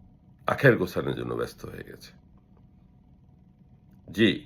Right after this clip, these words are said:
আখের গোড়ানো-, গোছানোর জন্য ব্যস্ত হয়ে গেছে, যে কারণে ভুলে গেছে বিপ্লবটা। বিপ্লব সম্পন্ন হয়নি, যে কারণে আপনার ভাগ্যের পরিবর্তন হবে না, আপনার সমাজের পরিবর্তন হবে না, আপনার রাষ্ট্রের পরিবর্তন হবে না।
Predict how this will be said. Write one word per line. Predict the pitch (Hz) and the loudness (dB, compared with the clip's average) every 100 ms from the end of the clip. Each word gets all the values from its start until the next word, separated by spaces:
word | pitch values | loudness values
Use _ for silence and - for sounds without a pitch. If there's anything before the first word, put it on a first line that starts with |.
| - | -6
আখের | - 90 123 90 | 0 2 4 2
গোড়ানো-, | 73 67 58 50 - | 2 -4 -6 -8 -8
গোছানোর | 69 - - 50 | -8 -6 -8 -8
জন্য | 50 | -8
ব্যস্ত | 50 - - | -8 -12 -16
হয়ে | - - | -18 -18
গেছে, | - - - - - - - - | -20 -20 -20 -20 -20 -20 -20 -12
যে | - 92 | -4 4
কারণে | 104 117 143 - - - - | 4 4 0 -6 -20 -20 -8
ভুলে | - 131 | 6 8
গেছে | 107 - 65 | 6 4 -4
বিপ্লবটা। | 67 - - - - - - - - - - - | -6 -8 -14 -12 -18 -18 -20 -20 -20 -20 -20 2
বিপ্লব | - 170 196 | 4 8 6
সম্পন্ন | - 190 196 196 | 8 4 8 8
হয়নি, | 165 170 110 - - - - - - - - - | 8 8 6 -2 -10 -20 -20 -20 -20 -20 -20 -6
যে | 101 104 | 2 8
কারণে | 113 120 156 - | 8 8 4 4
আপনার | 87 - 92 78 | 2 4 2 4
ভাগ্যের | 80 80 80 | -6 -4 -4
পরিবর্তন | 80 73 71 - 73 | -2 -2 -4 -8 -10
হবে | - 73 | -6 -6
না, | 78 - - - | -6 -10 -20 -6
আপনার | - - 117 | 0 8 8
সমাজের | - 127 131 143 | 10 8 10 8
পরিবর্তন | 147 139 131 - 135 | 6 4 2 2 0
হবে | 135 143 | 2 0
না, | 143 - - - | -2 -10 -14 -4
আপনার | - 80 78 | 0 4 8
রাষ্ট্রের | 95 - 107 | 8 6 0
পরিবর্তন | 85 76 - - - | 0 -4 -4 -12 -12
হবে | - | -12
না। | - | -12